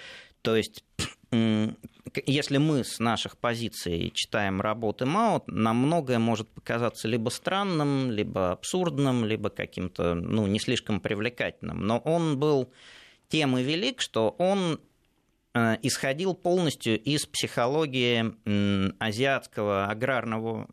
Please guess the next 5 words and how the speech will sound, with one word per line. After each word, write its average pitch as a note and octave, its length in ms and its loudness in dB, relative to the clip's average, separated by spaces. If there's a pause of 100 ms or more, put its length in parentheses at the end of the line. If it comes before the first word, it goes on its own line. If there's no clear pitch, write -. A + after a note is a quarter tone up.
э, G2+ 280 2
аграрного A2+ 580 -2
общества, B2+ 560 -2
азиатского G#2 560 0
крестьянина, A#2+ 920 -2